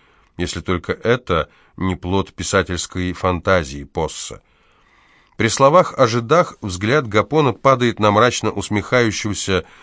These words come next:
товарища Михаила, и он начинает смущенно объяснять, что жиды — это не евреи. Довольно распространённая мерзкая ситуация.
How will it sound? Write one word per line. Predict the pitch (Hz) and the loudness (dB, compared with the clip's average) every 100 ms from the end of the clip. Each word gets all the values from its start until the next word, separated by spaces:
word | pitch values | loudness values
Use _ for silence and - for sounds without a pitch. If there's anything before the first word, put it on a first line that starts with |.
| - - | -20 0
товарища | 110 110 110 92 - | 4 4 4 0 -2
Михаила, | 101 101 110 107 143 117 - - - _ _ - | -2 -2 0 0 2 2 0 -2 -20 _ _ -6
и | 98 | 2
он | 120 117 | 4 4
начинает | 104 98 107 113 113 - | 2 0 0 4 2 0
смущенно | 104 95 - 123 107 | -4 -2 0 2 4
объяснять, | 98 85 92 - 127 131 | 2 0 -6 -2 0 0
что | - 101 92 | -2 -2 -2
жиды — | 76 101 85 117 156 - | -2 -4 0 0 0 0
это | 113 - 110 104 | -2 0 -2 -2
не | 95 98 110 107 | -2 -2 0 0
евреи. | 104 98 69 60 - _ _ _ _ _ - | -2 -4 -6 -12 -20 _ _ _ _ _ -8
Довольно | 98 113 107 95 92 | 0 2 2 2 0
распространённая | 90 95 - 98 107 98 82 82 | -2 -6 -6 -2 0 0 -2 -2
мерзкая | 82 87 - - 80 | -2 -2 -4 -8 -10
ситуация. | - - 85 73 - 71 69 | -10 -6 -4 -4 -6 -10 -10